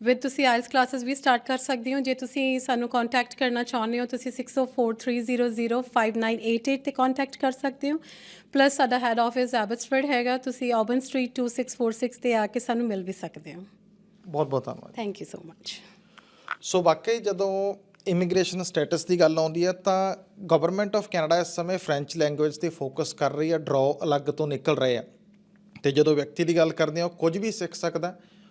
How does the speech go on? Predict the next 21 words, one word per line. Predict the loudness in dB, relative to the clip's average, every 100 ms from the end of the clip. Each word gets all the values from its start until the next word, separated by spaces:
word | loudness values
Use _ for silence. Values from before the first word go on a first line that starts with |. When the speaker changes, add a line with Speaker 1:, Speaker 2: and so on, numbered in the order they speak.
| _ 2
Speaker 2:
ਪਰ | 4 4 0
ਸਹੀ | -8 -2 2 4
ਰਸਤਾ | 2 0 4 4 4 0
ਜਿਹੜਾ | 0 0
ਜ਼ਰੂਰੀ | 2 2 4 2
ਹੁੰਦਾ। | -2 0 -2
ਸੋ | 0 0
Learn | 2 0 2 -2
and | 0 2
Grow | 4 4
Academy | 2 -4 -4 -6
ਤੁਹਾਨੂੰ | -2 -2 -2
ਉਹ | -4
ਸਹੀ | -4 0 2
ਰਸਤਾ | 4 2 0 -4 -4 -8
ਦਿਖਾ | 0 0 4 4
ਸਕਦੀ | 4 2 0 0 0
ਹੈ, |
ਕਿਉਂਕਿ | 0 -2 -2 -2 -2 -4 -12 -20 -20 -20 -2
ਮਟੀਰੀਅਲ | 2 4 6 4 4 2
ਤੋਂ | 0